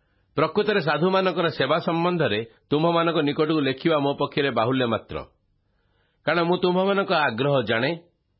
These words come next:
ଆଉ ସେ ସମ୍ବନ୍ଧରେ ମାକିଦିନିଆ ଲୋକମାନଙ୍କ ନିକଟରେ ତୁମମାନଙ୍କ ବିଷୟରେ ଯେ ମୁଁ ଦର୍ପ କରେ ଯେ ଆଖ୍ୟା ଗତ ବର୍ଷରୁ ପ୍ରସ୍ତୁତ ହେଲେଣି।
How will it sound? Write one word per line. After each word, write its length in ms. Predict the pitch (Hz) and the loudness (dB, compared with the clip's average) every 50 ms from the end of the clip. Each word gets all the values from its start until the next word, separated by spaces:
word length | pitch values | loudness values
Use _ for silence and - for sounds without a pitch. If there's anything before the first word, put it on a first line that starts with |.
| _ _ - | _ _ -4
ଆଉ 160 | 110 120 131 | -2 -2 -2
ସେ 180 | 131 - 160 156 | -2 -2 -4 -2
ସମ୍ବନ୍ଧରେ 520 | 156 170 160 156 151 151 143 147 147 143 | -2 -2 0 0 0 0 0 0 0 0
ମାକିଦିନିଆ 560 | 135 131 127 - 151 151 139 151 151 151 139 | 0 -2 -2 -2 -4 -4 -2 -2 0 0 2
ଲୋକମାନଙ୍କ 500 | 131 123 120 123 131 135 139 147 143 151 | 0 0 -2 0 -2 -2 -2 -2 -2 -2
ନିକଟରେ 540 | 143 139 135 - 139 120 104 110 107 113 120 117 - _ _ _ - | -2 -4 -2 -2 -4 -4 -2 -2 -2 -2 -2 -4 -8 _ _ _ -2
ତୁମମାନଙ୍କ 500 | 143 143 156 160 160 165 156 156 139 143 | 0 0 2 2 2 2 0 0 0 0
ବିଷୟରେ 500 | 123 120 131 120 - 156 147 143 143 131 | 0 -2 -4 -2 0 -2 0 0 0 0
ଯେ 100 | 135 135 | 0 0
ମୁଁ 140 | 131 131 | 0 0
ଦର୍ପ 380 | 107 113 117 117 117 - 143 131 | 0 0 0 0 0 -2 -2 -2
କରେ 300 | 127 - 123 123 135 139 | 0 0 0 0 0 0
ଯେ 240 | 101 92 85 - - _ _ _ _ _ _ _ _ _ | -2 -4 -6 -6 -8 _ _ _ _ _ _ _ _ _
ଆଖ୍ୟା 460 | - 101 135 - - - 160 156 151 139 | -2 -2 -2 -2 -2 0 2 2 2 2
ଗତ 220 | 127 131 - - | 0 -2 0 0
ବର୍ଷରୁ 520 | 147 143 143 135 131 - 139 123 127 131 - - - _ _ | 0 0 0 -2 -2 -2 -2 0 0 -2 -2 -6 -16 _ _
ପ୍ରସ୍ତୁତ 400 | 120 131 123 - - 139 101 127 | -2 -2 -2 -2 -4 -2 0 0
ହେଲେଣି। 500 | 117 110 110 110 110 107 98 85 69 | 0 0 0 0 0 -2 -2 -4 -6